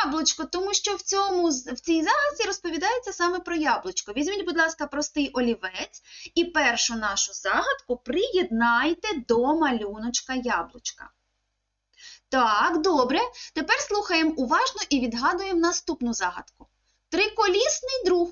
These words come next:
у мене, має він кермо зелене, ще сидіння та педалі.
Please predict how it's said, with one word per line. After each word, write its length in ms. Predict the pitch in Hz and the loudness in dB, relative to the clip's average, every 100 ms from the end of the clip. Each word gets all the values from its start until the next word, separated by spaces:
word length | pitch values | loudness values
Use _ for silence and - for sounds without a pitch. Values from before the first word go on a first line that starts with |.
| - | 0
у 120 | 330 | 2
мене, 500 | 302 311 294 285 294 _ _ - | 4 4 2 0 -4 _ _ -10
має 420 | 208 214 359 453 | 0 2 4 2
він 260 | 247 233 196 | 2 0 -2
кермо 540 | - 349 494 359 285 | 0 0 2 2 2
зелене, 600 | 320 453 339 208 180 339 - _ - | 2 0 0 0 -2 -4 -10 _ -6
ще 220 | - 523 | 0 0
сидіння 840 | 571 381 247 - 247 339 330 277 | 2 2 0 0 2 4 4 2
та 140 | 269 220 | 0 -6
педалі. 880 | 220 180 196 233 285 285 262 269 | -8 -8 0 2 2 2 0 -4